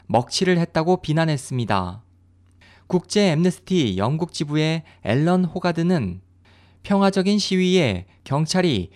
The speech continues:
과잉 대처했다. 경찰은 장 씨의 집을 수색하고 물건을 압수한 이유와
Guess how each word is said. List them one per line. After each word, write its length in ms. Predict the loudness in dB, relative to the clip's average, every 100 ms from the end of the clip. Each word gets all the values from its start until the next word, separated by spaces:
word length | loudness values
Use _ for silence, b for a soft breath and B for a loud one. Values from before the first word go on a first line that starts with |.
| b -10
과잉 500 | -2 0 0 0 0
대처했다. 840 | -2 -2 -2 -2 -2 -2 -2 -8 _ _ b b b -4
경찰은 640 | -2 0 2 0 0 -6 b b
장 260 | -6 -4 -2
씨의 320 | -2 0 0
집을 300 | 0 2 2
수색하고 800 | 2 -4 -4 -2 -2 0 -2 -6 b b
물건을 560 | 2 2 4 2 2 0
압수한 520 | -2 -4 -2 -2 0
이유와 520 | -2 0 0 -2 -4